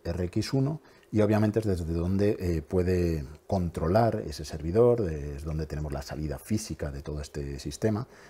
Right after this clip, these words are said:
Entonces, por eso veis que habrá cosas que están referidas a, a lo que ocurre en República Checa. Luego aquí tenemos una serie de parámetros de qué es lo que ocurre cuando, por ejemplo, cojo un clip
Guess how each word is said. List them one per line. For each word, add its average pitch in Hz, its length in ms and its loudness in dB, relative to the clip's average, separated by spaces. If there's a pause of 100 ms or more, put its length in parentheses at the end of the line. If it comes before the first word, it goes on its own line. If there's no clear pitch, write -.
(140)
Entonces, 82 340 -4
por 73 220 -6
eso 73 240 -6
veis 80 180 -4
que 85 140 -2
habrá 78 420 -2
cosas 95 320 -4
que - 80 -12
están 80 260 -6
referidas 80 520 -6
a, 67 160 -6
a - 100 -12
lo 65 120 -12
que 67 80 -12
ocurre 73 240 -8
en 65 140 -10
República - 440 -12
Checa. - 260 -18 (640)
Luego 123 160 8
aquí 127 140 6
tenemos 123 340 4
una 113 160 4
serie 101 520 4
de 90 360 2
parámetros 85 540 -2
de 80 100 -4
qué 95 180 0
es 92 100 -4
lo 87 100 -2
que 87 80 -4
ocurre 87 340 -2
cuando, 82 520 -2 (100)
por 69 100 -8
ejemplo, 76 240 -6
cojo 76 220 -6
un 73 120 -8
clip 87 280 -4